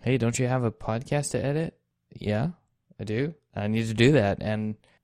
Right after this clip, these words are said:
I have learned that even though Saturdays are usually Nerd Journey work on podcast days, I can't always, I don't always have the brain power to spend an entire day doing editing or notes, or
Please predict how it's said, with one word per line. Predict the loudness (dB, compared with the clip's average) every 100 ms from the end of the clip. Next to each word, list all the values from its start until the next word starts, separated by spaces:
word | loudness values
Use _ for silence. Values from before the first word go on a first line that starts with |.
| _ -8
I | -6
have | -4 -4 0
learned | 2 2 2 2
that | 0 -2 -8 _ _ _ _ -8
even | -4 -2
though | 0 0
Saturdays | 0 0 2 2 2 2
are |
usually | 0 0 0 -2
Nerd | 0 0 0
Journey | 2 2 2 0 -2 -6 -14 -20 -12 -4
work | -2 -2
on | -4
podcast | -2 -4 -4 -8 -6 -6
days, | -6 -4 -6 -8 -16 _ _ _ -10
I | -6
can't | 0 0 0 -4
always, | -2 0 2 2 2 0 -2 -4 -8 -12 _ _ _ -8
I |
don't | -2
always | 2 2
have | 2 0
the |
brain | 0 2 2
power | 2 -2 -2
to | -6
spend | -4 -4 -4
an | -6
entire | -4 -4 -4 -2
day | 0 0 -2
doing | -4 -4 -2 -4 -8 -12 _ _ -4
editing | -4 -2 -6 -6 -8
or | -10 -8
notes, | -6 -6 -8 -10 -10
or | -12 -14